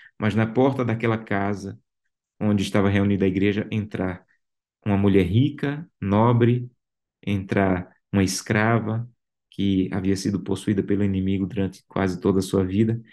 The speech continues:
e entrar um bruto, um soldado romano,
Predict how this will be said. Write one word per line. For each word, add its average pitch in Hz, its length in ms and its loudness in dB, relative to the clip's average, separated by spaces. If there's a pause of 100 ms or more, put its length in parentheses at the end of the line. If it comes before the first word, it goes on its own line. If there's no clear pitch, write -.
(220)
e 107 100 0
entrar 101 580 2
um 90 180 -6
bruto, 110 420 0 (280)
um 82 100 -10
soldado 98 520 2
romano, 101 640 0